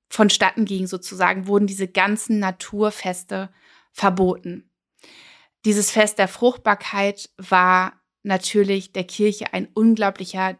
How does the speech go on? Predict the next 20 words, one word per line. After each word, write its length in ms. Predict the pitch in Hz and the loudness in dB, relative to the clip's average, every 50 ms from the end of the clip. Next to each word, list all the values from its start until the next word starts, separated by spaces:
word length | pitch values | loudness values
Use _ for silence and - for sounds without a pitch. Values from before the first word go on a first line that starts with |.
| _ _ | _ _
Dorn 300 | _ 196 196 208 208 202 | _ 2 4 4 4 2
im 100 | 185 175 | 0 -4
Auge. 600 | - - 175 175 180 180 190 185 190 214 220 220 - _ _ - - - - - - - - _ _ _ 208 | -2 0 0 0 0 0 -2 -2 -2 -2 -4 -6 -8 _ _ -20 -20 -20 -20 -20 -20 -20 -20 _ _ _ 0
Die 120 | 214 196 | 0 0
Frauen 680 | - - - 202 196 202 208 202 208 208 214 214 - - | 0 -2 2 4 6 6 8 6 6 6 4 2 0 -6
verbanden 640 | - - - 208 190 196 202 190 196 214 220 - 214 | -12 -2 -2 0 2 2 2 2 2 0 -2 -4 -6
sich 500 | 185 196 202 202 196 190 - - - - _ _ _ _ _ _ _ _ - | -4 -2 -2 -2 -2 -4 -8 -12 -14 -16 _ _ _ _ _ _ _ _ -4
in 100 | 202 185 | -2 0
den 240 | 185 185 180 180 - | 0 0 -2 -4 2
Augen 400 | - 185 202 214 214 214 214 196 | 4 6 8 8 6 6 4 2
der 140 | 185 185 180 | 0 0 -2
Kirche 540 | 175 - - - 226 226 226 220 - 214 196 | -2 -4 -2 2 4 4 4 4 0 -4 -6
mit 180 | 190 190 185 | -6 -6 -8
dem 220 | 190 180 175 175 180 | -8 -8 -8 -8 -10
Teufel, 640 | - - - 180 185 208 214 - - 220 240 262 277 | -10 -2 0 2 2 2 0 -4 -8 -6 -6 -6 -8
ja, 140 | 220 185 185 | -8 -8 -6
indem 300 | 190 190 180 196 196 196 | -6 -6 -4 -4 -4 -4
sie 80 | 196 | -6
sich 220 | - 190 185 - - | -10 -14 -14 -10 -8
eben 300 | 202 190 196 190 185 | -6 -4 -4 -6 -6